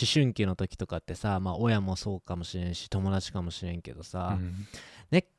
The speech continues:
Speaker 1: 結構こう言い合う時とかってあったやんか。
Speaker 2: そうだね。
Speaker 1: 誰、誰も少なからず。
Speaker 2: うん。
Speaker 1: なんかあの、あの感覚のもっと強化バージョンみたいな、
Speaker 2: そうだね。
Speaker 1: その、むき出しにするこの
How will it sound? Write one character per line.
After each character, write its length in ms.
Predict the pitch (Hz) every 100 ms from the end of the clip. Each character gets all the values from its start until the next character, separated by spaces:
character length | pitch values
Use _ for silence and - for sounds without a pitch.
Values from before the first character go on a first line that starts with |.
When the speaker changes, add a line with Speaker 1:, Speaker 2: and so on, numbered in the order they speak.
| -
Speaker 1:
結 160 | 190
構 80 | 120
こ 140 | - 101
う 20 |
言 240 | 120 151
い 60 | 151
合 100 | 143
う 80 | 139
時 380 | - 135 - -
と 120 | 80
か 100 | -
っ 60 | -
て 80 | 85
あ 80 | 82
っ 60 | - -
た 120 | 120
や 100 | 117
ん 40 |
か。 40 | 82
Speaker 2:
そ 200 | - 98
う 20 |
だ 100 | 82
ね。 200 | 85 87
Speaker 1:
誰、 220 | 98 87 87 _ _
誰 240 | 95 95 95
も 220 | 92 90
少 200 | - 104
な 140 | 92
か 100 | -
ら 80 | 87
ず。 140 | -
Speaker 2:
う 20 | 107
ん。 120 | 98
Speaker 1:
な 80 | 92
ん 40 |
か 80 | 107
あ 80 | 160
の、 360 | 180 175 170 - _ _ _ _ _ _ _ _
あ 160 | 135 165
の 140 | 175
感 320 | - 170 170
覚 1000 | 170 156 - 160 156 156 156 156 156 151 - _ -
の 360 | 156 156 90 - _ -
も 100 | 175
っ 60 | -
と 120 | 113
強 260 | - 123
化 140 | 123 123
バ 160 | 120
ー 20 | 107
ジ 120 | 87
ョ 20 |
ン 20 |
み 120 | 123 113
た 180 | -
い 40 | 123
な、 20 |
Speaker 2:
そ 280 | - 123 104
う 40 |
だ 160 | 95 90
ね。 40 |
Speaker 1:
そ 140 | 101 95
の、 260 | 90 87 - _ _ _ - _ _ _ -
む 180 | 107 127
き 180 | -
出 120 | 170 165
し 520 | - 160 160 160 160
に 80 | 160
す 200 | - 156
る 120 | 151
こ 180 | - 151
の 180 | 147